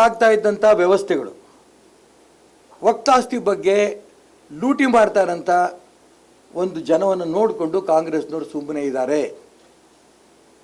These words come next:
ಅದೇ ರೀತಿ ಎರಡನೇ ಅಂಶ ನಾವು ಅವತ್ತು ಪ್ರಸ್ತಾಪನೂ ಮಾಡಿದೆ, ಬಾಬಾ ಸಾಹೇಬ್ ಅಂಬೇಡ್ಕರ್ ಅವರ ಬಗ್ಗೆನೂ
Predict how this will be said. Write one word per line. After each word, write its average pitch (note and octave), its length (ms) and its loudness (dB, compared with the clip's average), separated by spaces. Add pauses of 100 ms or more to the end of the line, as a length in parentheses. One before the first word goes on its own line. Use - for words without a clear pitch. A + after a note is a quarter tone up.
(540)
ಅದೇ G3+ 320 6
ರೀತಿ D#3 260 -2 (760)
ಎರಡನೇ A3+ 340 4
ಅಂಶ A#3 140 -2
ನಾವು G3+ 200 4
ಅವತ್ತು F#3+ 240 0
ಪ್ರಸ್ತಾಪನೂ F3+ 640 0
ಮಾಡಿದೆ, B2 260 -4 (2750)
ಬಾಬಾ G#3+ 300 4 (120)
ಸಾಹೇಬ್ B3+ 320 6
ಅಂಬೇಡ್ಕರ್ A3+ 560 4
ಅವರ F#3+ 180 6
ಬಗ್ಗೆನೂ E3 440 -2